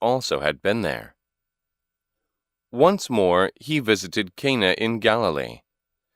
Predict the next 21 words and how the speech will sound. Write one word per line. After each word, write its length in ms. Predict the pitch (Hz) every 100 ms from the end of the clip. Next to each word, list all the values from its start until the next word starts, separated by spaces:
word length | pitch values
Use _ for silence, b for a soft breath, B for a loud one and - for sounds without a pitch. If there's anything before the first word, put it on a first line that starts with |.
| _ _ -
where 180 | 165 143
he 100 | 127
had 160 | 104
turned 300 | - 120 107
the 100 | 87
water 480 | 98 95 90 69 62 -
into 240 | 95 117
wine. 460 | 113 113 80 58 57 _ _ _ _ _ _ _ _ -
And 220 | 131 131
there 220 | 151 170
was 240 | 156 113 95
a 100 | 95
certain 460 | - 151 131 123
royal 340 | 107 117 110 98
official 580 | 90 123 117 76 62 - _ _ _ _ _
whose 180 | 151 151
son 320 | - 160 151
lay 140 | 131 123
sick 380 | - - 117 -
at 140 | -
Capernaum. 720 | 113 - 139 131 80 62 -